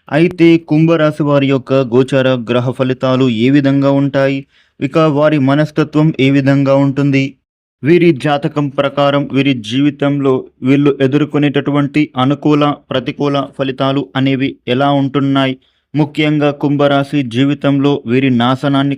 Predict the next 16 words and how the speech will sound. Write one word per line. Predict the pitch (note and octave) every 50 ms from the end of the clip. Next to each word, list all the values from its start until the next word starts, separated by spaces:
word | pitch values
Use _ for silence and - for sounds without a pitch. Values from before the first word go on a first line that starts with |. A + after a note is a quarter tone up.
| - C3+
కోరుకునే | C#3 C#3 C#3+ C3+ C#3+ C#3 C3+ C3+ B2+ -
శత్రువు | - C3+ C3+ - C#3 C#3+ C3+ C#3+ C#3 C3+ C3+
ఎవరు, | C3+ C#3 C3+ C#3+ C#3 - - _ - B2
అయితే | C3+ C#3 C3+ - D3 C#3 C3 B2+
ముఖ్యంగా | C3+ C3 - - D3 C#3+ D3 C#3+ C#3 C3+ C3 - _ _ _ _ _ D3 D#3+
ఇంట్లోనే | F3+ E3+ F3 D3+ D#3+ D#3 D#3+ D#3+ D#3+ D#3+ - C#3
ఉన్న | C#3 D3 D3 C#3+ C#3+ - - B2+
ఆ | C3+ C3+ C3
రహస్య | C3 B2+ C#3+ C3 - - D3 - -
శత్రువు | D3+ - - D3 C#3+ C#3 C#3+ C3 B2
ద్వారా | C3+ C3+ C3+ C3+ C#3 C#3 C3+ - -
వారు | B2 B2+ B2+ - - A#2+
ఎలాంటి | A#2+ C3 C3+ C#3 C3+ C#3 C#3 - _ -
కష్టాలను, | C#3 C#3 C3+ - - D3 C#3 C#3 C#3 C#3+ C#3+ C3+ - - A#2+ A#2+
ఇబ్బందులను | A2+ A2+ C3+ C#3+ C#3+ C#3 C#3 C#3 C3+ B2+ A2+ A#2+
ఎదుర్కొంటున్నారు, | A#2+ B2+ C3+ - C3+ C3+ C3+ C3 C3+ C3 C#3 C#3 C#3 C3+ C3 B2+